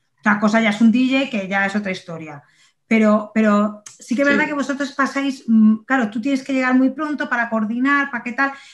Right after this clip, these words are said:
Speaker 1: Eh, y eso también te lo quería preguntar, porque claro, tu función realmente es de multiusos, es decir, si te tienes que poner a poner, a hacer, a, a servir copas, te pones, o estás más pendiente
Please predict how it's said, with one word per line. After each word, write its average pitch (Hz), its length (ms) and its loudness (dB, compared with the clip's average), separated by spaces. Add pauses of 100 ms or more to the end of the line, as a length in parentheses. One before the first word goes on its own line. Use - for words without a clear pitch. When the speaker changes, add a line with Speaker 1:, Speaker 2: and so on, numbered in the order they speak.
(260)
Speaker 1:
Eh, 233 320 2
y 247 100 6
eso 262 140 2
también 359 200 0
te 294 80 0
lo 240 120 0
quería 214 200 2
preguntar, 185 520 -8
porque 190 240 -10
claro, 247 420 0 (340)
tu 240 140 0
función 254 500 0
realmente 294 720 0 (840)
es 254 140 0
de 311 80 4
multiusos, 320 880 0
es 233 80 -4
decir, 226 300 -2
si 208 120 -2
te 202 80 -4
tienes 269 200 -6
que 277 100 -6
poner 269 220 0
a 254 160 0
poner, 254 220 -4
a 240 80 -4
hacer, 233 360 -8
a, 220 420 -4
a 220 40 -2
servir 220 320 -4
copas, 220 320 -4
te 214 100 -4
pones, 330 420 -8 (420)
o 233 160 0
estás 247 280 2
más 262 200 2
pendiente 262 800 2